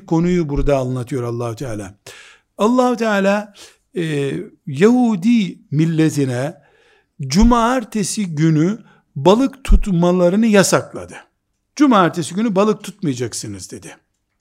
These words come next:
Yahudiler hep kurnaz ya, o zaman da kurnazdılar.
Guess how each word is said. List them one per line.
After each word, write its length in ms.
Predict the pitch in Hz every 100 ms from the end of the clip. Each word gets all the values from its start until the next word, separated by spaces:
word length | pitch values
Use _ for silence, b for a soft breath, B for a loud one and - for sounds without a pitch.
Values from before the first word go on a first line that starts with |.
| b b b b -
Yahudiler 840 | 165 277 277 226 170 143 160 - - _
hep 280 | - 240 -
kurnaz 520 | 226 240 294 269 156
ya, 200 | 120 104
o 120 | 170 226
zaman 340 | 247 220 180
da 80 | 160
kurnazdılar. 960 | 160 151 147 139 120 117 120 180 -